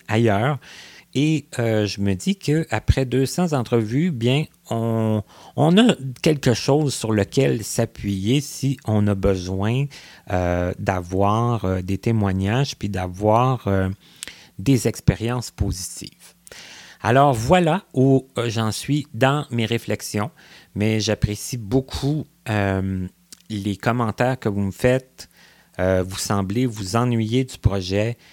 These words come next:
Euh, ce qui pourrait être bien aussi, ce serait, comme les, les, les balados, c'est quand même assez populaire en ce moment, ben, ce serait que quelqu'un d'autre prenne la relève, euh, puis qui en fasse aussi des entrevues de,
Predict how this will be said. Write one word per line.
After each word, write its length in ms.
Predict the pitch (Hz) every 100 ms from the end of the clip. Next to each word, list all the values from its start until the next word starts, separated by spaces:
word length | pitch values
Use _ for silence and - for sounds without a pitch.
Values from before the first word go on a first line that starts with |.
| - - _ -
Euh, 640 | 92 90 90 87 87 87 87
ce 120 | -
qui 140 | -
pourrait 340 | - 98 95 107
être 160 | - -
bien 420 | 90 101 110 131 92
aussi, 240 | - 147
ce 180 | 139 -
serait, 460 | - - 107 113 - - -
comme 200 | - 107
les, 200 | 104 101
les, 300 | 98 101 90 -
les 200 | 98 90
balados, 520 | 104 101 92 104 127
c'est 220 | - 95
quand 180 | - 95
même 220 | 101 104
assez 240 | 90 -
populaire 800 | 104 98 - - 92 98 110 107
en 100 | 92
ce 140 | 90 -
moment, 320 | 90 95 123
ben, 140 | 98
ce 120 | - -
serait 220 | - 135
que 180 | - 101
quelqu'un 440 | - 107 117 104
d'autre 260 | 110 185 -
prenne 260 | - 120 110
la 100 | 104
relève, 580 | 95 92 104 160 98 - _ _ _ _ _ _ _ - - 110
euh, 300 | 110 104 107 - - - - - - -
puis 160 | 90 _
qui 140 | - 98
en 100 | 95
fasse 500 | - 135 160 - 127
aussi 320 | 101 - 151
des 220 | 123 98
entrevues 560 | 98 - 95 85 120 143
de, 240 | 101 95